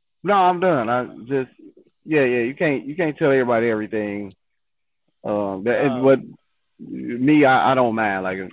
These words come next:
Speaker 1: if I got the bubble guts, I'ma tell somebody.
Speaker 2: I, I know this is gonna be a very vague question,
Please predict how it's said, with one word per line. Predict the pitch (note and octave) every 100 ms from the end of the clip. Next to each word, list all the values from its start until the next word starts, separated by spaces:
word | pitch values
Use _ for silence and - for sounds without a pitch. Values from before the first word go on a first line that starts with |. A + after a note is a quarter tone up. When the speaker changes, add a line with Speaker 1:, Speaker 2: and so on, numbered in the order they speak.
| -
Speaker 1:
if | G2 A#2
I | B2+
got | B2 A2+
the |
bubble | A2+ B2+ A2+
guts, | A#2 B2 G#2+ -
I'ma | A#2+ G2+ -
tell | G#2+ E2+ E2+
somebody. | E2+ C#2 - - _ _ _ _ _ _ _
Speaker 2:
I, | F#3 D3+ _ -
I | F#3+
know | F#3
this | D#3+ E3
is | D#3
gonna | D3+ C#3+
be | C#3+
a | B2
very | C#3+ C#3
vague | G#2+ A#2+ C3 C3+
question, | _ C#3 - _ D3+